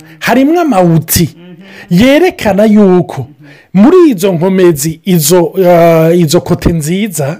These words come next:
tuzogira audio yo kubivugako, ariko nako mbaye ndacishamwo,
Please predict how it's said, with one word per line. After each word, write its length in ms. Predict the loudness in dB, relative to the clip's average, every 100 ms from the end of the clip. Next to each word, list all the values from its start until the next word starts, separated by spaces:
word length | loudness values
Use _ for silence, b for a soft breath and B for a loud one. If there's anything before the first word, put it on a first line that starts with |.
| -10
tuzogira 440 | -4 -2 0 2
audio 260 | 2 2 0
yo 100 | -2
kubivugako, 640 | -2 -2 -2 -2 -4 -4 -4
ariko 380 | -2 -2 -2 -4 B B
nako 300 | -4 -4 -4
mbaye 220 | -4 -4 -4
ndacishamwo, 760 | -4 -2 -2 0 0 -2 -4